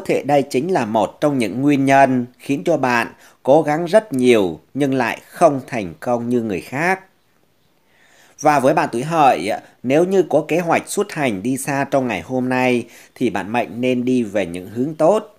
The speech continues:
như là Hỷ Thần, hướng Tây Bắc và Tài Thần, hướng Đông Nam. Đây là hai hướng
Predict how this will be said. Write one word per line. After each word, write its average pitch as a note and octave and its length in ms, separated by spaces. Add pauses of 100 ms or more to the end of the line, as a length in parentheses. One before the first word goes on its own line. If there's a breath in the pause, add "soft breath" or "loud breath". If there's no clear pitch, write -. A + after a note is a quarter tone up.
(100)
như B2+ 120
là A2+ 140
Hỷ F#2 220
Thần, G#2 440 (300 soft breath)
hướng A#2+ 340
Tây C3+ 180
Bắc C#3 260 (300)
và A2 140
Tài G#2+ 260
Thần, F#2+ 420 (340 soft breath)
hướng G#2+ 280
Đông B2+ 240
Nam. A#2+ 400 (340 loud breath)
Đây C#3+ 180
là G#2 140
hai C3+ 280
hướng A#2+ 300